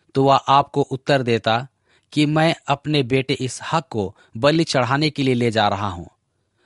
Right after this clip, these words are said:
तब आप शायद कहते, "क्या आप नहीं जानते हैं कि ऐसा करना गलत है?"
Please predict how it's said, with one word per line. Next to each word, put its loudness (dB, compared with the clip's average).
तब 2
आप 4
शायद 0
कहते, -2
"क्या 4
आप 4
नहीं 2
जानते 2
हैं -4
कि -6
ऐसा 0
करना 0
गलत 0
है?" -6